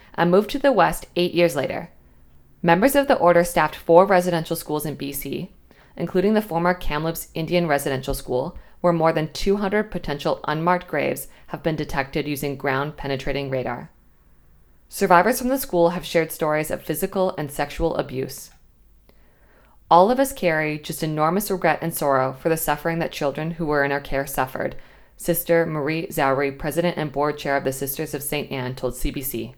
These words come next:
"It's terrible to think that that happened when we were there and we didn't know about it." Last year,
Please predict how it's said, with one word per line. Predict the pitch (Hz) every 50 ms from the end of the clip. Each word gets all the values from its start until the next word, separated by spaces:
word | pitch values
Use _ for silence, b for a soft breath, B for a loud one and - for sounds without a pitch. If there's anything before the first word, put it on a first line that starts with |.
| _ - - _ _ _ - - b b b b b b b b b b
"It's | b 196 - -
terrible | - - 208 220 247 247 285 302
to | 294 302 -
think | - 196 165 165 165 -
that | 160 151 -
that | - 160 -
happened | 180 156 147 139 139 147 139 139
when | 139 139
we | 139 143
were | 147 160 165
there | 139 139 135 135 139 135 135 - -
and | - 156 147
we | 156
didn't | 147 151 147 -
know | - 143 123 127
about | - 131 127 127
it." | - - - - _ _ - - - - _ _ _ _ - _ -
Last | 175 175 175 214 254 - - -
year, | 175 160 147 147 151 - -